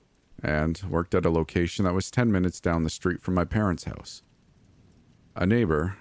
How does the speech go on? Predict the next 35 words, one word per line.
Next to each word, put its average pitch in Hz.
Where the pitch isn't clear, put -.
Alex, 73
lived 90
roughly 92
eight 107
houses 95
down, 76
started 113
coming 117
in 90
regularly 80
for 80
coffee 98
and 65
small 104
talk 69
with 71
me. 78
Alex 156
was 127
at 110
least 98
forty-five 92
to 64
fifty, -
and 87
it 87
turns 120
out 98
he 95
used 120
to 107
work 110
with 95
my 80
dad 80